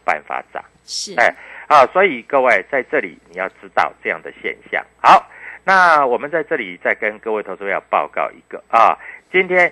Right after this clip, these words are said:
Speaker 1: 你看一下外资在这里买了六十八亿，到底买哪一些股票？投信只买零点五亿啊，自营商只买七亿。我看一下啊，今天在这里因为震荡幅度很大哈，外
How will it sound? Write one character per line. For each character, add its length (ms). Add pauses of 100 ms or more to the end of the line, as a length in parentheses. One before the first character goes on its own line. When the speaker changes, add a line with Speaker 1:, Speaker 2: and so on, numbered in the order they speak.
Speaker 1:
你 100
看 280
一 60
下 240 (100)
外 200 (140)
资 300
在 220
这 100
里 160 (120)
买 180
了 200
六 260
十 160
八 220
亿， 160 (440)
到 120
底 200
买 220
哪 200
一 60
些 180
股 180
票？ 260 (500)
投 160
信 320
只 100
买 180
零 220
点 280
五 200
亿 160 (300)
啊， 260 (100)
自 120
营 140
商 220 (120)
只 60
买 240
七 240
亿。 240 (560)
我 100
看 240
一 60
下 240
啊， 220 (100)
今 160
天 340
在 220
这 100
里 240
因 140
为 120
震 220
荡 200
幅 180
度 160
很 160 (160)
大 260
哈， 200 (380)
外 180